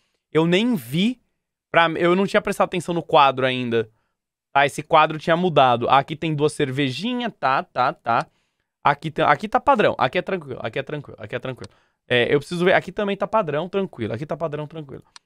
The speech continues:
Aqui, aqui não tinha pedra mais não, mano. Aqui tava certo, ó, quatro pedra. Ah, tem uma aqui, ó. São cinco, e três aqui com Michelangelo jogando beisebol. Tá. Tá bom, agora acho que eu peguei tudo. Agora acho que eu peguei tudo.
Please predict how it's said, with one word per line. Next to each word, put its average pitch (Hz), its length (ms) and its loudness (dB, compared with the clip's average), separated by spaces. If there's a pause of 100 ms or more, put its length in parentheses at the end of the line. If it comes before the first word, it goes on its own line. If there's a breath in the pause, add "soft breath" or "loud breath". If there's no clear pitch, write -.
(420)
Aqui, 160 540 -2
aqui 202 300 0
não 262 120 2
tinha 277 220 4
pedra 269 300 4
mais 370 260 0
não, 247 220 4
mano. 120 340 2
Aqui 127 160 -4
tava 214 240 -2
certo, 208 380 0
ó, 143 40 0
quatro 165 380 2
pedra. 208 560 2 (100)
Ah, 160 440 2
tem 143 100 -6
uma 151 200 -2
aqui, 143 500 -4
ó. 107 240 2 (420)
São 147 100 0
cinco, 143 720 -6 (420)
e 156 60 -8
três 156 440 -2
aqui 165 440 -2
com 170 120 -8
Michelangelo 156 720 0
jogando 151 340 -2
beisebol. 107 560 -4 (720)
Tá. 107 240 0 (1120)
Tá 185 140 6
bom, 185 180 4
agora 170 240 2
acho 190 80 -4
que - 80 -4
eu - 60 -8
peguei 220 240 -4
tudo. 180 260 -10
Agora 151 200 0
acho 160 80 -12
que - 60 -8
eu 170 40 -8
peguei 180 200 0
tudo. 127 280 -6